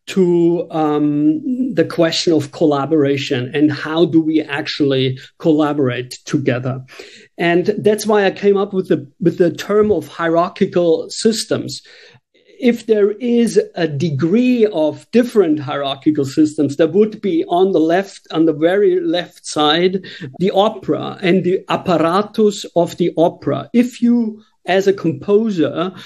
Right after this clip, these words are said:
work for the opera, it is, um, it couldn't be more hierarchical, really.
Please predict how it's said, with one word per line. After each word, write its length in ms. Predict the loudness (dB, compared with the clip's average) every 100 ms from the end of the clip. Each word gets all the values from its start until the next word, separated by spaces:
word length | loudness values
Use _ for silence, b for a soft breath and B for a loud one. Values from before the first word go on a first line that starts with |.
| B -4
work 320 | 0 0 0
for 240 | -2 0
the 160 | 0 -2
opera, 800 | 0 0 0 0 0 0 -2 -6 b b b 0
it 180 | 2
is, 280 | 4 2 0 -6 _
um, 420 | 0 2 0 -2 -4
it 100 | 0
couldn't 280 | 2 2 2
be 120 | 0
more 260 | 2 2 0
hierarchical, 960 | -4 -4 -2 -4 -2 -4 -2 -6 -8 -6
really. 440 | 0 2 0 -6